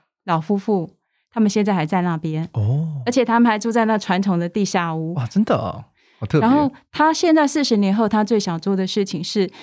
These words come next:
Speaker 1: 再帮他们拍一些照片，他想要再捕捉他眼中还留，留下来的传统。
Speaker 2: 是。
Speaker 1: 所以这样子，其实故事的事件就成立了。所以那一套兰屿之行，我们就规划了，比方说四天三夜，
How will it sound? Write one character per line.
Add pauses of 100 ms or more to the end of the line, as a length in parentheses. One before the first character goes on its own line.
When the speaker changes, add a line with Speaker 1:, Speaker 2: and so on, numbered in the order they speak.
(200)
Speaker 1:
再
帮
他
们
拍
一
些 (280)
照
片， (320)
他
想
要
再
捕
捉
他
眼
中
还
留， (180)
留
下
来
的
传
统。 (260)
Speaker 2:
是。
Speaker 1:
所
以
这
样
子， (100)
其
实
故
事
的
事
件
就
成
立
了。 (320)
所
以
那
一
套 (180)
兰
屿
之
行，
我
们
就
规
划
了，
比
方
说
四
天
三
夜，